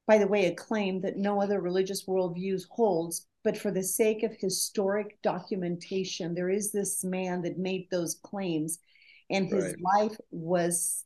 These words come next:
Speaker 1: is supported by thousands of years of well-documented history.
Speaker 2: Right, right.
Speaker 1: Because we see fingerprints of Christ in Genesis, Exodus, Leviticus, Deuteronomy, and every single book of the Old Testament, and of course, New Testament.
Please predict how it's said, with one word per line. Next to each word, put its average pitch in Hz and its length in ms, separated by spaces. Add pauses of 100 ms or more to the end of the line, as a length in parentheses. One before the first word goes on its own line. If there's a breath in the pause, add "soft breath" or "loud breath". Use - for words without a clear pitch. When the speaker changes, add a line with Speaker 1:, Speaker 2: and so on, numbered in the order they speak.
(100)
Speaker 1:
is 190 480
supported 185 800
by 170 200 (100)
thousands 196 540
of 170 140
years 185 460
of 165 160
well-documented 175 1200
history. 160 760
Speaker 2:
Right, 110 340 (140)
right. 113 220
Speaker 1:
Because 190 240
we 190 140
see 220 300
fingerprints 208 920
of 180 180
Christ 180 640 (240)
in 175 260
Genesis, 185 880 (160)
Exodus, 180 640
Leviticus, 170 800
Deuteronomy, 185 520
and 185 180
every 208 300
single 196 360
book 190 260
of 190 80
the 170 160
Old 185 240
Testament, 185 500
and 165 120
of 160 100
course, 185 300
New 180 180
Testament. 160 680